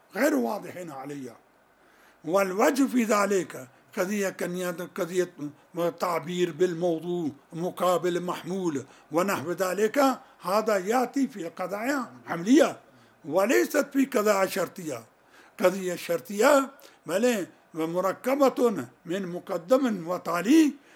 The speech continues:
والمقدم وقد تكون، هذا قد تكون قضية عملية قبل هذا دخول حرف الشرط، هذا صحيح. فيكون موضوع المحمول إنما يأتي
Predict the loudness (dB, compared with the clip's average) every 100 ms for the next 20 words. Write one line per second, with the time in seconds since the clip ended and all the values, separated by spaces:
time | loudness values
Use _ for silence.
0 | _ 2 2 4 -2 -4 -2 0 0 -2
1 | -6 -16 _ -6 -4 -2 -2 -2 -6 -10
2 | -8 -6 -8 -8 _ -4 -2 -2 -4 -2
3 | 0 0 -2 0 2 2 0 -2 0 0
4 | 0 2 0 2 -2 -4 -4 2 2 2
5 | 0 -4 -6 -10 _ 2 4 6 4 4
6 | -4 -16 -6 -2 2 2 2 -4 -4 -2
7 | -2 -2 -6 -6 -10 -8 -8 -8 -16 -18
8 | _ _ _ -6 -2 0 -2 0 0 0
9 | -2 -8 _ -20 -10 -2 -2 -2 2 4
10 | 4 4 -2 -12 _ 2 4 4 2 -2
11 | 2 4 4 -4 -6 2 4 4 2 -4
12 | -20 -6 -2 0 0 0 -2 0 2 2
13 | 4 2 2